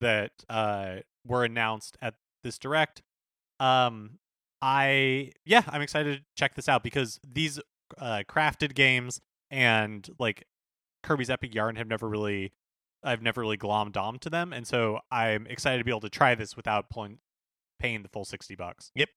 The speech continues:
Speaker 2: Um, then they moved on to Tetris ninety-nine,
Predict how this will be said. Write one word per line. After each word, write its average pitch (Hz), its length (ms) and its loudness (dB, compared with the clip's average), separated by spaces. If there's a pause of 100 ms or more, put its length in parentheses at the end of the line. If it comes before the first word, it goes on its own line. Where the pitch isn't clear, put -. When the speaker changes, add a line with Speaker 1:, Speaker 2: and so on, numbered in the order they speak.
(500)
Speaker 2:
Um, 117 500 0
then 139 160 -2
they 139 80 -2
moved 135 240 -2
on 131 240 -2
to 120 260 -4
Tetris 202 520 0
ninety-nine, 165 960 0